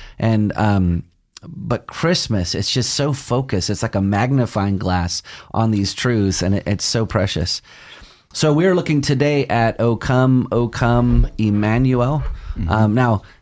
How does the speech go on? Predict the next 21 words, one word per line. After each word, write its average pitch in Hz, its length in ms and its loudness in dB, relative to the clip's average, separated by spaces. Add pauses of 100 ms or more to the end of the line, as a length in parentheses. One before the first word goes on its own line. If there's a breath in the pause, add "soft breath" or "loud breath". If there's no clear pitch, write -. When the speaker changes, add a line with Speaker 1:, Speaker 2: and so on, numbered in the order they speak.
(100)
Speaker 1:
did 101 100 -4
you 135 100 2
notice 131 320 2
that 117 120 0
Jonathan 113 420 0
could 101 200 0
barely 110 280 2
do 110 140 2
Silent 113 360 2
Night 107 180 0
yesterday 107 380 0
without 107 300 2
doing 107 220 2
the 101 80 0
tune? 110 280 0
I, 107 220 -2
I 95 220 2
wonder, 135 400 2
can 113 200 0
you 135 180 2
actually 120 580 0